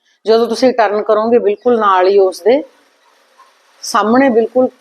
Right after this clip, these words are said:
ਟਿਵਾਣਾ ਕ੍ਰੀਏਸ਼ਨ ਹੈ। ਅਸੀਂ ਹੈਂਡ ਵਰਕ ਵੀ ਕਰਵਾਉਂਦੇ ਹਾਂ, ਮਸ਼ੀਨੀ ਵਰਕ ਵੀ ਕਰਵਾਉਂਦੇ ਹਾਂ ਬਹੁਤ ਰੀਜ਼ਨੇਬਲ ਰੇਟ ਤੇ, ਔਰ ਸੂਟ ਵੀ ਸੇਲ ਕਰਦੇ ਹਾਂ। ਤੁਸੀਂ ਆਨਲਾਈਨ ਆਰਡਰ ਕਰ ਸਕਦੇ ਹੋ,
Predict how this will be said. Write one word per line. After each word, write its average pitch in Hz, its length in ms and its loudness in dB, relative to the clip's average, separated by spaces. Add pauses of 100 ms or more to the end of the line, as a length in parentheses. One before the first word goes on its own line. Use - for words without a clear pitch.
ਟਿਵਾਣਾ 196 360 -2
ਕ੍ਰੀਏਸ਼ਨ 156 500 -8
ਹੈ। 135 80 -12 (1300)
ਅਸੀਂ 277 500 2 (300)
ਹੈਂਡ 202 220 -2
ਵਰਕ 220 280 0
ਵੀ 240 140 0
ਕਰਵਾਉਂਦੇ 233 480 -2
ਹਾਂ, 233 200 -12 (120)
ਮਸ਼ੀਨੀ 196 500 -4
ਵਰਕ 202 280 0
ਵੀ 220 140 0
ਕਰਵਾਉਂਦੇ 220 460 -2
ਹਾਂ 220 80 -6
ਬਹੁਤ 254 360 -6
ਰੀਜ਼ਨੇਬਲ 202 680 0
ਰੇਟ 208 300 2
ਤੇ, 220 200 2 (500)
ਔਰ 226 140 2
ਸੂਟ 214 440 -4
ਵੀ 226 140 2
ਸੇਲ 208 400 2
ਕਰਦੇ 208 360 -2
ਹਾਂ। 220 140 -10
ਤੁਸੀਂ - 380 -6
ਆਨਲਾਈਨ 196 420 -2
ਆਰਡਰ 180 260 -4
ਕਰ 156 180 -4
ਸਕਦੇ 190 400 -2
ਹੋ, 220 180 -2